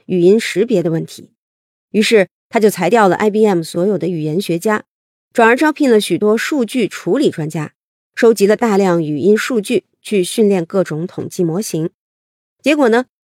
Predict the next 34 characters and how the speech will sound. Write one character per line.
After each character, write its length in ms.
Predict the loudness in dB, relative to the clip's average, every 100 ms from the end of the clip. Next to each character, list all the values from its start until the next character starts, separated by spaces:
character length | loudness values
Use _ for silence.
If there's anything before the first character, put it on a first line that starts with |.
| _
，I 120 | 0
B 140 | 4
M 180 | 4 4
的 120 | 2
语 120 | -2 2
音 200 | 2 2
识 160 | 0
别 140 | 0 0
系 160 | -4
统 240 | -8 -10 -12 _ _
在 220 | 0 2
短 220 | 2 0
短 180 | 2 2
五 120 | 2
六 100 | 0
年 180 | 0 0
之 140 | -2
后 320 | -6 -6 -10 -10 _ _
就 140 | 2 4
能 140 | 4
识 180 | 0 -2
别 200 | 0 0
两 280 | 0 -2 -2
万 180 | 0
两 220 | 0 -2 -8
千 240 | -4 -2
个 80 | -2
单 180 | -4 -4
词， 300 | -6 -8 -8 _ _ _
而 100 | -2
且 240 | 0 -2 -6 _
错 240 | 0 2
误 120 | 2
率 200 | 0 -2